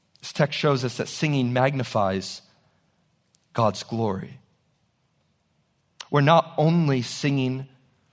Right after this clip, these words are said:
to one another. Ephesians five,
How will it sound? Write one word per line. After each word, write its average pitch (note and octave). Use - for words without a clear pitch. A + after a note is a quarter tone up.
to -
one C3
another. B2
Ephesians C#3
five, D3